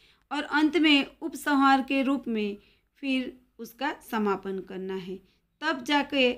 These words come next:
आप अच्छी तरह से निबंध लिख सकेंगे। इस वीडियो को ध्यान से दो बार देखना, बाद में समझकर सीडब्ल्यू में अच्छी तरह से सुंदर अक्षर में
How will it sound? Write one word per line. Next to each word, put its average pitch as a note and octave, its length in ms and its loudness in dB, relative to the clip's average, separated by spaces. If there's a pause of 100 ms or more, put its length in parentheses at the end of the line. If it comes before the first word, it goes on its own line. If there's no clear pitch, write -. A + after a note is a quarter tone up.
आप B3 240 -2
अच्छी B3+ 280 -4
तरह A3 260 -4
से A#3 180 -2
निबंध A3 420 0 (200)
लिख G3 260 -8
सकेंगे। F3+ 640 -12 (1000)
इस D4 240 -8
वीडियो A#3+ 380 2
को C4+ 280 -4
ध्यान A3 420 2
से B3 280 0
दो G#3+ 200 4
बार A3 260 0
देखना, A3 600 -2 (680)
बाद A#3+ 360 0
में C#4+ 340 4
समझकर A#3+ 880 4 (420)
सीडब्ल्यू B3+ 640 2
में A#3+ 420 2 (140)
अच्छी C#4 360 -2
तरह B3 320 4
से B3+ 200 2 (200)
सुंदर C#4 580 2
अक्षर B3 440 0
में A#3 300 4